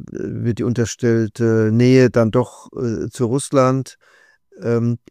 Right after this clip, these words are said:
thematisiert, wird auch eben, äh, nicht die Unterstützung in Sicherheitsfragen, so wie sie sich neu entwickelt, gesehen. Da wäre aus meiner Sicht Potenzial, aus einer Veränderung heraus auch am Ende Koalitionspartner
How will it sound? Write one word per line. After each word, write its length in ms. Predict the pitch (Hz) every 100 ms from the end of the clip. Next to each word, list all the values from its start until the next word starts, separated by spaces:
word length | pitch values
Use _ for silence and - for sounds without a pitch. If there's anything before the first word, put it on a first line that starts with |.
| -
thematisiert, 1000 | - 120 117 110 123 104 117 113 107 -
wird 440 | 110 110 110 - -
auch 360 | 107 107 - - -
eben, 440 | 117 107 107 104 - _ -
äh, 220 | - 71 - - 208
nicht 520 | - 73 117 120 -
die 60 |
Unterstützung 640 | 117 110 - 127 - 117 101
in 200 | - 107
Sicherheitsfragen, 800 | 117 123 113 110 - 110 107 104
so 160 | 107 101
wie 80 | 101
sie 80 |
sich 160 | 98 -
neu 140 | 107
entwickelt, 540 | 101 101 113 113 104 - _ _ _ _ _ _
gesehen. 560 | 113 98 110 110 110 98
Da 220 | 117 107
wäre 260 | 123 131 120
aus 140 | -
meiner 180 | 120 117
Sicht 220 | 104 -
Potenzial, 800 | 131 120 110 - 113 110 117 120 - _ _ _
aus 220 | - 117 -
einer 440 | 110 110 107 104 - _ _ _ _ _ _ _ _ -
Veränderung 480 | - 127 139 131
heraus 400 | 123 117 113 113 -
auch 160 | 123 101
am 160 | 95
Ende 320 | 110 123 120 110
Koalitionspartner 1120 | - 123 110 127 147 - - 113 101 104 101